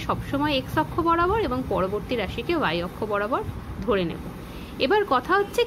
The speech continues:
কিভাবে আঁকবো। তা আমি আগের দিন গ্রাফের ব্যাপারটাতে বলেছি, দেখেছিলাম আমরা যে গ্রাফ মানে কিছু ছোট ছোট ছোট ছোট বর্গক্ষেত্র।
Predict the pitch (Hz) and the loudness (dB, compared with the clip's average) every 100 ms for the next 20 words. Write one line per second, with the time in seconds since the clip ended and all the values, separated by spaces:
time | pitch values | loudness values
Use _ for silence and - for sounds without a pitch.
0 | - 285 254 262 330 - 180 - - 107 | 2 0 2 0 0 2 0 0 -6 -6
1 | - - - - - - - - - - | -6 -8 -10 -10 -10 -8 -8 -6 -4 -4
2 | - - - 254 311 370 - 233 277 339 | -6 -10 2 4 6 4 4 4 4 4
3 | 370 370 240 220 220 330 330 320 330 330 | 4 4 6 6 6 4 4 4 2 0
4 | 349 330 302 320 - 277 269 339 359 381 | 2 4 4 2 2 0 2 2 4 6
5 | 370 349 359 349 226 226 247 - 339 359 | 6 4 4 2 4 4 4 2 2 4
6 | 440 359 381 - - - - - - 349 | 2 2 0 -2 -6 -6 -8 -8 -2 2
7 | 392 370 349 311 339 349 269 240 220 220 | 2 2 2 2 2 2 4 4 4 2
8 | 175 - | 0 -2